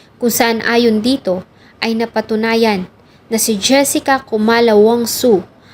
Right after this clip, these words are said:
ay guilty beyond reasonable doubt sa kasong pagpatay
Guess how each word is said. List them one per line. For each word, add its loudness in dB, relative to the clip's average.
ay -2
guilty 0
beyond 2
reasonable 2
doubt -4
sa -2
kasong -4
pagpatay -4